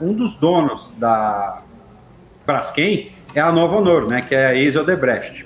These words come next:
E lá em dois mil e dezenove, quando a, a Odebrecht pediu recuperação judicial, ela deu as ações que ela tinha em garantia,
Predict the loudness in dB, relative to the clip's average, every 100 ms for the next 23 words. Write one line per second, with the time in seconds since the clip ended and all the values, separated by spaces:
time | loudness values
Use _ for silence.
0 | -2 2 4 2 2 0 0 -2 0 0
1 | 2 2 0 -4 -14 -20 -20 -20 -20 -6
2 | 2 4 4 2 2 2 2 0 0 0
3 | 0 -2 -2 0 0 0 0 0 -2 -8
4 | -4 -4 -4 -4 -4 -8 -14 -16 -6 -2
5 | 2 2 2 4 4 2 2 -2 -6 -16
6 | -20 -20 -20 -20 -20 -20 -20 -4 0 2
7 | 2 -2 -2 0 0 0 0 -2 -2 -4
8 | -4 -4 -4 0 2 0 -2 -4 0 0
9 | 0